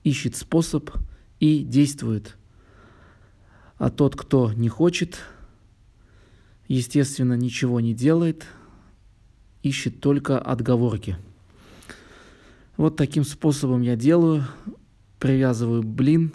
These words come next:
в пятнадцать-двадцать килограмм. И в конце каждой тренировки делаю три-четыре подхода по пятнадцать-двадцать раз.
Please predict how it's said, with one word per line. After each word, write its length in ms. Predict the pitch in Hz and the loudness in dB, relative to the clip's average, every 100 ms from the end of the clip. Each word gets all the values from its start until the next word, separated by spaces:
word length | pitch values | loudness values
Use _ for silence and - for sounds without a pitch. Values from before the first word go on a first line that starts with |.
| - _ _ _ | -10 _ _ _
в 100 | _ | _
пятнадцать-двадцать 880 | 131 - 135 127 120 127 127 - - | -4 0 0 0 -2 0 0 -4 -6
килограмм. 540 | 123 123 117 113 110 104 - - - - - - - | -2 -2 0 -2 -2 -6 -16 -20 -20 -20 -20 -16 -2
И 180 | 156 170 | 0 0
в 80 | |
конце 440 | - 131 123 143 135 | 0 -2 0 -2 0
каждой 320 | 135 123 123 | 2 0 0
тренировки 560 | 127 120 123 151 151 113 | -2 0 2 0 -2 -2
делаю 520 | 117 139 127 120 113 - _ _ - _ _ _ _ - | 0 2 0 -2 -6 -12 _ _ -20 _ _ _ _ -4
три-четыре 640 | 135 151 147 - - 135 131 | 0 0 -2 -6 0 0 0
подхода 500 | 123 117 147 151 151 | -4 -2 0 0 0
по 320 | 135 143 139 - | 0 -2 -2 -6
пятнадцать-двадцать 840 | - - 135 135 113 113 120 - 113 | -6 -2 -2 -2 -2 -2 -2 -4 -6
раз. 180 | 107 | -6